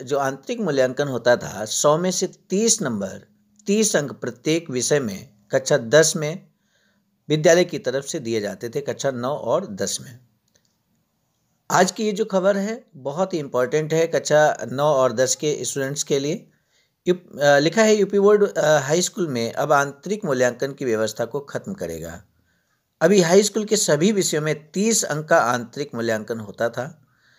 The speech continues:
जबकि बाकी सत्तर नंबर बोर्ड परीक्षा के होते हैं। आंतरिक मूल्यांकन के अंक स्कूल अपने स्तर पर देते हैं। अब हाई स्कूल के रिजल्ट में सौ में तीस नंबर देना कॉलेजों के हाथ में नहीं रहेगा।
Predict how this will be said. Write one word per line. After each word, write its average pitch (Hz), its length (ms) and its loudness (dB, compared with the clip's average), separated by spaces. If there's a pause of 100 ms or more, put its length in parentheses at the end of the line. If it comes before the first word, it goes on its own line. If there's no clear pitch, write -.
(420)
जबकि 170 560 2
बाकी 131 380 2
सत्तर 196 460 0
नंबर 101 400 -4
बोर्ड 151 320 -2
परीक्षा 104 280 -4
के 117 140 -8
होते 98 340 -10
हैं। 92 420 -12 (600)
आंतरिक 208 420 0
मूल्यांकन 156 420 -2
के 170 140 -10
अंक 156 340 -10
स्कूल 143 320 -6
अपने 127 320 -2
स्तर 107 200 -6
पर 104 160 -4
देते 98 300 -4
हैं। 139 400 -6 (320)
अब 156 180 4
हाई 160 240 0
स्कूल 190 280 -4
के 190 220 0
रिजल्ट 151 500 -4
में 98 300 -12 (100)
सौ 147 320 2
में 165 260 -4 (160)
तीस 175 260 -2
नंबर 147 220 -2
देना 117 280 -2
कॉलेजों 110 480 -2
के 123 120 -8
हाथ 104 180 -4 (120)
में 113 80 -8
नहीं 92 360 -8
रहेगा। 85 480 -14